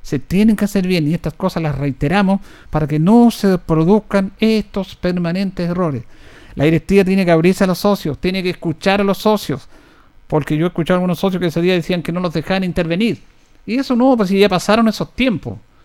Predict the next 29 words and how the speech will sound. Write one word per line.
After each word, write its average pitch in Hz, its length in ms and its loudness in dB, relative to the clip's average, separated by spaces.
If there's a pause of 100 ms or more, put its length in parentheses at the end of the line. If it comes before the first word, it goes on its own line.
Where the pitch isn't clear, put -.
(280)
Abran, 302 520 0
escúchenlo 208 640 4
a 190 80 0
todos. 330 500 -4 (140)
Si 202 60 0
son 339 200 2
los 269 120 4
socios, 294 340 0
son 302 100 2
los 269 120 4
dueños 311 220 2
del 202 140 4
club. 320 320 2 (1120)
Entonces, 233 440 4 (200)
esto 285 240 0
que 311 100 -2
es 311 60 2
una 311 120 2
reunión 285 260 4
informativa, 269 680 0
¿a - 20 0 (280)
dónde 392 220 -2
una 247 140 6
reunión 247 160 4
informativa? 220 520 0 (180)
Si - 160 2
tú 311 120 4
te 320 120 6
reúnes, 269 580 4